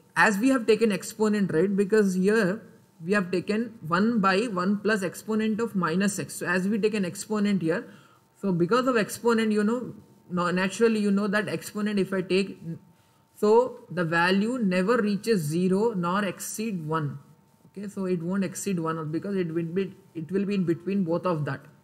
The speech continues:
For example, if the input is something which is large negative number, so what happens? It will just scale down to zero because it starts, it will be in between zero and one, means if it is very much negative,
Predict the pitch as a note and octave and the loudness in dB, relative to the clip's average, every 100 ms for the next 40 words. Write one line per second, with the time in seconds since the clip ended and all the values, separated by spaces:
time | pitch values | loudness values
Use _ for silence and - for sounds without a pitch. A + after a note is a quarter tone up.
0 | _ _ _ _ _ _ _ _ - A#3+ | _ _ _ _ _ _ _ _ 2 4
1 | G3+ G3+ B3 B3+ C4+ C4+ A#3 F#3 F3 G3+ | 4 2 2 0 -4 -4 -4 -4 -2 0
2 | G3 G3+ A#3 A3+ A3 G3 G3 F#3 A3 G3+ | 2 2 2 2 0 0 -2 0 0 0
3 | F#3+ G#3+ F3 D#3+ D#3+ F#3 G#3 F3+ E3 E3 | 0 0 0 0 2 2 0 -2 -2 0
4 | F#3+ G3+ A3+ F#3 D#3 C#3 F3 - - _ | -2 2 2 2 0 -4 -4 -10 -20 _
5 | _ _ _ _ _ _ - F#3 G3 A3 | _ _ _ _ _ _ -4 0 2 2
6 | G#3+ G#3+ A3+ G#3 F#3+ G3 F3 G#3+ G3+ - | 0 0 -2 0 0 0 0 0 -2 0
7 | F#3+ F#3+ G3 G3 F#3+ D#3+ D3 D3 C#3+ D3+ | 2 4 2 2 2 2 0 0 -2 -2
8 | G3+ G3+ - - _ _ _ _ _ _ | -2 -4 -6 -18 _ _ _ _ _ _
9 | E3+ E3+ - - F#3 F#3 G#3+ G3 F#3+ F3 | -4 -4 -6 0 2 4 0 0 -2 2
10 | A3 G#3 A3+ G3+ F#3 G#3 F#3+ F#3+ G#3+ G#3+ | 0 2 2 2 0 0 0 2 2 0
11 | G3+ G3+ F#3+ B3 G3 F#3 G3+ B3+ F#3+ F#3 | 0 0 0 -2 -6 -6 -4 -2 0 0
12 | F#3+ A3+ A#3+ G3 F3 E3+ G3+ F3+ F3 | 2 0 -2 -2 0 2 0 2 0